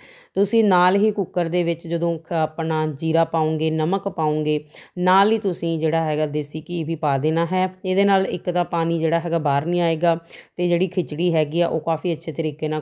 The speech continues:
ਘੁਲ ਜੇਗੀ। ਬਾਕੀ ਦੇਸੀ ਘੀ ਦੇ ਫਾਇਦੇ ਤਾਂ ਤੁਸੀਂ ਸਾਰੇ ਜਾਣਦੇ ਹੀ ਹੋ। ਖਿਚੜੀ ਬਾਕੀ ਜਿੰਨੀਆਂ ਵੀ ਤੁਸੀਂ ਹੁਣ ਤੱਕ ਖਾਧੀਆਂ ਉਹਦੇ ਮੁਕਾਬਲੇ 'ਚ ਜਿਹੜੀ ਬਾਜਰੇ ਦੀ ਖਿਚੜੀ ਹੈ,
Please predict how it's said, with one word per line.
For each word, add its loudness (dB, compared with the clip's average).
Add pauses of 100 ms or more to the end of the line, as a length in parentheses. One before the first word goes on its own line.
ਘੁਲ -2
ਜੇਗੀ। 0
ਬਾਕੀ -2
ਦੇਸੀ -6
ਘੀ -6
ਦੇ 0
ਫਾਇਦੇ -2
ਤਾਂ -2
ਤੁਸੀਂ -8
ਸਾਰੇ -2
ਜਾਣਦੇ -4
ਹੀ -4
ਹੋ। -8 (460)
ਖਿਚੜੀ 2
ਬਾਕੀ 2
ਜਿੰਨੀਆਂ 2
ਵੀ 2
ਤੁਸੀਂ -4
ਹੁਣ -4
ਤੱਕ -4
ਖਾਧੀਆਂ -2
ਉਹਦੇ 2
ਮੁਕਾਬਲੇ 0
'ਚ -18
ਜਿਹੜੀ -2
ਬਾਜਰੇ 2
ਦੀ -2
ਖਿਚੜੀ -2
ਹੈ, 0